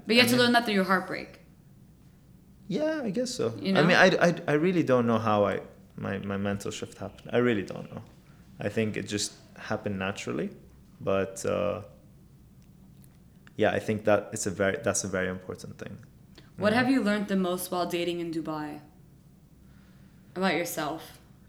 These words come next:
Speaker 2: About myself or
Speaker 1: Like,
Speaker 2: about dating in Dubai?
Speaker 1: let's go for dating in Dubai and then about yourself.
Speaker 2: Uh, about dating in Dubai, Uh, trust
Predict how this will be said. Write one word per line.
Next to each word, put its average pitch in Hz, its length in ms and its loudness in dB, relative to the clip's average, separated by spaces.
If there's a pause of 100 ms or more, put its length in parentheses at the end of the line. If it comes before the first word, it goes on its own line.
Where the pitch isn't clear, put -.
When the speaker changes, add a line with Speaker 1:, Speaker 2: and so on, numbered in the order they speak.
(120)
Speaker 2:
About 110 200 2
myself 131 440 8
or 120 100 6
Speaker 1:
Like, 113 100 6
Speaker 2:
about 110 180 6
dating 104 300 4
in 98 100 -4
Dubai? 101 380 -2 (320)
Speaker 1:
let's 294 180 4
go 285 160 8
for 254 160 0
dating 214 260 4
in 208 60 2
Dubai 185 220 6
and 175 80 0
then 170 80 -4
about 165 180 -4
yourself. 165 500 -8 (120)
Speaker 2:
Uh, - 160 -10
about 104 260 0
dating 117 260 4
in 127 140 -2
Dubai, 104 500 2 (1200)
Uh, - 40 -18 (4000)
trust - 840 0